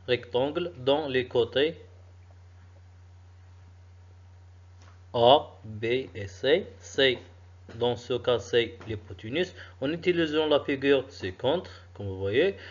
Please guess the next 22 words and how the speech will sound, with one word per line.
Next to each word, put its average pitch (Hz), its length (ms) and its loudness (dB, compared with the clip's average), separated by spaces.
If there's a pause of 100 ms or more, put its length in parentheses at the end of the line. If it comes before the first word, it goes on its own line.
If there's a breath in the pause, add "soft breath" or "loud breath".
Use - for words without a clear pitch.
(180 loud breath)
donc 156 280 0
nous 131 220 -2
allons 151 400 4
alors 131 460 4
étu-, 139 380 -6
euh, 127 280 0
calculer 135 580 0
l'aire 147 360 4 (1500 soft breath)
de 127 80 -6
la 117 140 0
surface - 680 -4 (140)
verte 127 480 2
du 120 200 -10
carré 123 460 0 (340)
K, 135 60 -2 (340)
L, 135 260 0 (140)
M 151 180 -4 (300)
et 147 140 -8
N 151 200 -2 (340 loud breath)
avec 131 360 0
deux 156 120 -2
méthodes 160 400 0